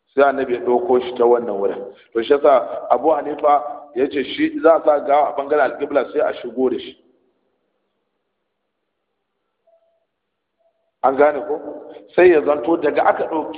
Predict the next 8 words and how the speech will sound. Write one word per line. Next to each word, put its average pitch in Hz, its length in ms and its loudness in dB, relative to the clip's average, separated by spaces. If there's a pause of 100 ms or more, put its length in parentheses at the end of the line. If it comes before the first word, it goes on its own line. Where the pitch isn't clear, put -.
(120)
shi 180 120 -10
daga 131 220 -2
bangon 147 460 0
alƙibla 135 460 -6 (1200)
sai 151 100 2 (100)
a 139 80 2
yi 127 120 -4 (100)
baya 135 280 4